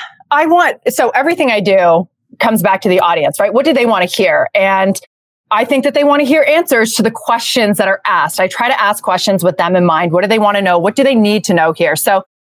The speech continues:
you know, as you, as you guys both know, Molly and Jason, C E Os speak and C E Os speak. Sometimes they come on with talking points, but, you know, I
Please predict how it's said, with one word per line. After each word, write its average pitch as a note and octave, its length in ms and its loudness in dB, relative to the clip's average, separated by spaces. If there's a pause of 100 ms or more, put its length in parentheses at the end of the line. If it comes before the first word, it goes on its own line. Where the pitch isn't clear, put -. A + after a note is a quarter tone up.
(100)
you E4+ 100 4
know, A#3 320 2
as C4 160 0
you, C#4+ 340 4
as A#3 160 0
you B3+ 80 2
guys A3+ 200 0
both A3 240 0
know, F#3 140 2
Molly F3+ 280 2
and E3+ 80 0
Jason, F3+ 460 0
C D4+ 320 0
E C4 60 2
Os G#3 320 2
speak G3 340 -4
and F3+ 180 -2
C F3+ 220 0
E E3+ 60 4
Os D#3+ 140 0
speak. - 380 -4
Sometimes F#3+ 540 -2
they F#3+ 100 0
come F#3+ 180 -4
on E3+ 180 0
with D#3+ 120 0
talking F3+ 460 -2
points, F#3+ 320 -2 (500)
but, C#4 200 0 (400)
you D4+ 120 2
know, E4 220 2
I D4+ 160 0